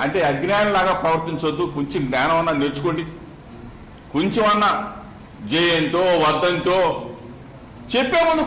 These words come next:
కొంచెం నాలుగు అక్షరాలు తెలుసుకోండి, ఆయన జీవిత చరిత్ర తెలుసుకొని చెప్పాలని చెప్పేసి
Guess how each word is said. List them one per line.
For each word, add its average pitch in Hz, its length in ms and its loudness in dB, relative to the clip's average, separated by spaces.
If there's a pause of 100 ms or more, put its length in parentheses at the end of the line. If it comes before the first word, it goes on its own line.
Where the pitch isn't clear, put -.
కొంచెం 269 300 2
నాలుగు 240 220 4
అక్షరాలు 277 360 2
తెలుసుకోండి, 233 400 -2 (540)
ఆయన 185 260 2
జీవిత 247 200 0 (100)
చరిత్ర 214 320 0
తెలుసుకొని 202 380 -2
చెప్పాలని 180 420 0
చెప్పేసి 175 380 -2